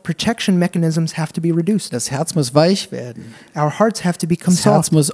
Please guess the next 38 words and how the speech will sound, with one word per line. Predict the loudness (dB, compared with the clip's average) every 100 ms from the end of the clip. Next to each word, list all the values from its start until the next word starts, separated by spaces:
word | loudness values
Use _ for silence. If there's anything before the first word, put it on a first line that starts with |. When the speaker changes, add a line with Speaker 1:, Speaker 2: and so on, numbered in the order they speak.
| 0
Speaker 2:
offen | 0 2 0
sein. | 0 -6 -8 -8 -6
Speaker 1:
Our | -2
hearts | 0 0
have | -2
to | 2
be | 4
open. | 2 2 -4
Speaker 2:
Der | -2 2
Geist | 4 4 4 2
muss | 2
die | 2 2
Dramatik | 4 6 6 4 2 -2 -2
von | -2 -2
Situationen | -2 -2 -2 2 2 2 0 0
erfassen | -2 0 0 0 -2 -4
können. | -6 -10 -12 -18 -6
Speaker 1:
The | -4
spirit | 2 2 2
has | 0 0
to | 0
be | 0
able | -2
to | -4
grasp | 0 2 2 0 -2
the | -2
dramatics | 0 0 2 0 -2
of | -2
situations. | -2 0 0 -2 -6 -2
Speaker 2:
Weil | -2 2
erst | 0 0 2
dann | 2 4 2 -2 -2
können | -2 0 0 2
wir | 0 0
wirklich | -2 0 -4 -2
um | -2 -2
Gnade | 2 2 2 0
flehen. | -6 -10 -10